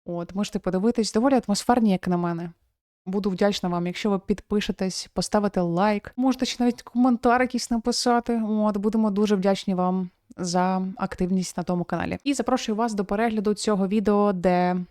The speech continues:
запрошую, ніби запрошую вас на весілля якесь. <laughs> Запрошую вас до перегляду цього відео, де я буду робити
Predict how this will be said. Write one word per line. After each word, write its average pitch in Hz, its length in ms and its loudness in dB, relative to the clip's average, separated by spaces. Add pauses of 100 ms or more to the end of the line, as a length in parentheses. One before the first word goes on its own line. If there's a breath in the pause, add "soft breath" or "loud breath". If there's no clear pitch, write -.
(100)
запрошую, 180 640 -4
ніби 190 200 0
запрошую 214 460 4
вас 214 180 2
на 220 60 4
весілля 202 380 4
якесь. 190 380 0 (180)
<laughs> 269 120 6 (760 loud breath)
Запрошую 202 440 0
вас 202 180 2
до 190 100 -2
перегляду 196 400 0
цього 180 320 0
відео, 214 440 0
де 185 240 0
я 170 80 -4
буду 170 240 -6
робити 175 320 -2